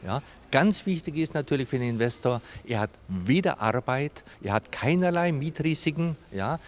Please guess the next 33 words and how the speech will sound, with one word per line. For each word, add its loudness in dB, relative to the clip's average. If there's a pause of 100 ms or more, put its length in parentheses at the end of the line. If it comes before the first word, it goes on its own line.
(120)
Er 0
hat -2
den 4
besten 0
Bewohner, 0
den -4
er -6
sich -8
vorstellen -2
kann. -6 (340)
Der 2
bisherige -2
Eigentümer, -2 (320)
der 4
pflegt -4
die 0
Wohnung -2 (200)
oder -4
das -6
Haus -2
genauso 0
wie -2 (180)
früher. 2 (100)
Das -6
ist -8 (300)
und -10
bleibt -2
für -6
ihn -4 (460)
psychologisch 2
weiterhin 0
sein 0
Eigentum. -2